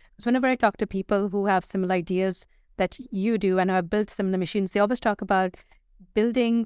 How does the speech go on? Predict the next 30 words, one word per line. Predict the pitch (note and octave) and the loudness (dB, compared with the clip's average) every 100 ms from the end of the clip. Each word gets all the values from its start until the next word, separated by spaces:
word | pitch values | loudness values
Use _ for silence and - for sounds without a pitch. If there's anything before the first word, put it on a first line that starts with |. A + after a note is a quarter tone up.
| - | -2
the | G3 G3 | -6 -4
system | - G#3 - G3 G3+ | -2 -4 -2 -4 0
as | G3 F#3+ | -2 2
a, | G3+ F#3+ A3+ - _ _ | 2 2 0 -10 _ _
as | G#3+ G#3+ | -6 -6
a | |
series | - B3 A#3+ | -2 0 0
of | A3+ | -2
modules. | G3 G3 F#3+ F#3 E3+ | 0 0 0 -4 -10
So | - - - | -4 -2 0
if | G#3 - - _ - | -4 -4 -16 _ -10
one | G3 A#3 C4 | 0 2 2
particular | B3+ G#3+ G3+ F#3+ | 0 -4 -2 -2
part, | - F3+ | 0 0
say | - G#3 | 0 -4
the | G3+ | 0
part | - F#3+ | 0 0
that | - - | -2 -4
pulls | G3+ F#3 | -4 -4
the | - | -2
nails | G#3+ C#4+ A3+ F#3+ | 0 0 0 -2
out, | E3+ - - _ - | -2 -6 -20 _ -6
if | G#3+ - | -2 4
that, | A#3 A#3 - | 4 2 -2
if | G#3 | -4
you've | A3+ - | -4 -2
come | A#3+ A3+ | 0 2
out | A3+ - | 2 -2
with, | G3 - | -6 -2
um, | F#3+ F3+ F3+ | 0 2 0